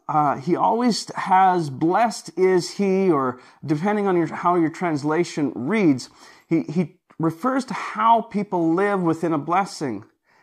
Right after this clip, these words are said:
And it's kind of this bizarre thing because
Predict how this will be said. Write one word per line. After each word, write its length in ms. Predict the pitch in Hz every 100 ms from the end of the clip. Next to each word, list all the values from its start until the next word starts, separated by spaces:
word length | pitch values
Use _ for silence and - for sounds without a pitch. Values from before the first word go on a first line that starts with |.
| _
And 100 | 190
it's 100 | 170
kind 420 | - - 190 233
of 160 | 302 247
this 160 | 214 -
bizarre 480 | 156 151 175 180
thing 320 | 165 240 240 180
because 480 | 160 185 165 151